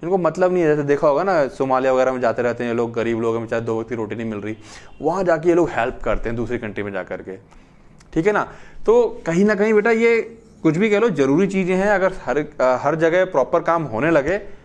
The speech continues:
तो बहुत अच्छी चीज़ हो। तो ये जो काम करते काफ़ी अच्छा लगता है, ऐसे लोग जिनको हेल्प नहीं मिलती, दवाइयाँ नहीं मिलती,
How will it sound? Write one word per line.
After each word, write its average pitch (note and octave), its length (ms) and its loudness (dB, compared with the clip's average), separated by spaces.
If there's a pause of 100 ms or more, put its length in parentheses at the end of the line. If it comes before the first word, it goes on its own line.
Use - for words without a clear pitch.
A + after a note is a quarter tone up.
(240)
तो E3+ 100 2
बहुत B2+ 320 0
अच्छी A#2+ 220 -2
चीज़ G2 280 -6
हो। G2 60 -6
तो E3+ 120 -4
ये G3 180 2
जो A3 100 2
काम F#3 300 0
करते F3 200 0
काफ़ी F3+ 240 0
अच्छा D3+ 240 0
लगता D#3 300 -2
है, D#3+ 180 -2
ऐसे D#3 160 -4
लोग D3+ 180 2
जिनको D3 240 -2
हेल्प C3 280 -2
नहीं D3+ 100 -2
मिलती, C3+ 260 -4
दवाइयाँ B2 320 0
नहीं D3+ 100 -2
मिलती, B2+ 360 -4